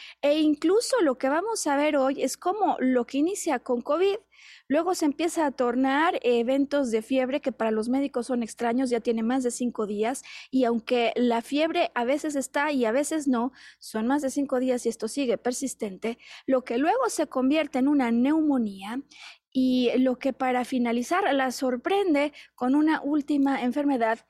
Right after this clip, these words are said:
de la que hoy vamos a hablar. ¿De qué forma hay un evento inicial? ¿El evento inicial dispara todo esto? ¿O cómo es que a veces se nos empieza a complicar el camino, sobre todo a través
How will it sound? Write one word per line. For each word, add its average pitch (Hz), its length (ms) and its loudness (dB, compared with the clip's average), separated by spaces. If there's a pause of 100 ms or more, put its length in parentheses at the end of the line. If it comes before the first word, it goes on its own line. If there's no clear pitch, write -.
(160)
de 202 80 -2
la 208 120 0
que - 160 -6
hoy 254 100 2
vamos 202 340 -6
a 262 40 -12
hablar. - 220 -10 (460)
¿De 330 200 0
qué - 100 -2 (180)
forma 392 560 4 (400)
hay 427 320 4
un 403 80 2
evento 440 460 2
inicial? 311 580 2 (140)
¿El 285 140 2
evento 523 340 2 (100)
inicial 370 360 0
dispara 403 440 0
todo 359 280 2
esto? 269 340 0 (240)
¿O - 140 -4
cómo - 280 2
es - 80 -2
que 349 120 0
a 294 100 0
veces 427 420 2
se 302 120 -2
nos 269 180 -2
empieza 349 400 -2
a 415 40 -2
complicar 302 640 -2
el 285 120 -2
camino, 262 540 -2 (260)
sobre 269 400 -2
todo 320 480 0 (240)
a 254 140 -2
través 302 680 0